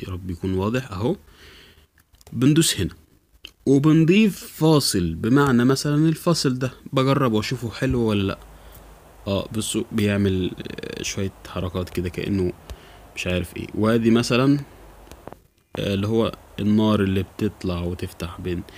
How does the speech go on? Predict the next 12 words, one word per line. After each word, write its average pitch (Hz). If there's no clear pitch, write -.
ال 110
A 165
وال 143
B 165
ديت 143
الفيديو 107
الأول 151
أو 101
الفيديو 120
اللي 98
قبل 139
وبعد. 90